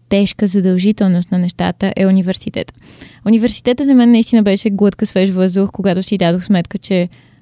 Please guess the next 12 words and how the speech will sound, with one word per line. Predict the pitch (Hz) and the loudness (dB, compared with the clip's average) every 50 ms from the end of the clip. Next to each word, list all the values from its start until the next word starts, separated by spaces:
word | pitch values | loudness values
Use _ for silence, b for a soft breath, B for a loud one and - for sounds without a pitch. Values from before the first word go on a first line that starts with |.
| b b _ _ _ | b b _ _ _
аз | - 202 202 202 190 | -4 -4 -2 -2 0
вече | 196 208 208 - - 208 185 - _ - | 0 0 0 0 0 -2 -2 -2 _ 0
не | 202 202 202 202 196 196 | 2 4 6 6 4 4
отговарям | 185 180 202 190 202 196 185 190 190 | 2 0 0 0 2 2 2 2 0
толкова | 185 - 180 170 - 190 | 0 0 -2 -2 0 0
много | 185 185 180 170 170 | 2 2 2 0 0
пред | 160 - - 185 180 - _ _ - - _ _ - - | -4 -6 -6 -8 -8 -8 _ _ -20 -20 _ _ -12 -10
авторитетни | 190 180 - 196 196 185 185 - 165 147 - - 190 175 | -10 -4 -2 -2 -2 -2 -2 -4 -6 -6 -4 -6 -6 -6
лица. | - - - - - - - _ _ _ _ _ _ _ _ _ _ _ _ _ _ _ _ _ _ _ - - _ - - _ | -8 -8 -6 -6 -6 -6 -8 _ _ _ _ _ _ _ _ _ _ _ _ _ _ _ _ _ _ _ -20 -20 _ -20 -8 _
Аз | - 202 202 - | -2 -2 -2 -4
ако | 190 - - | -6 -10 -4
поискам, | - 208 233 247 - - - 190 196 214 247 262 | 0 0 0 0 0 -2 0 2 4 4 2 2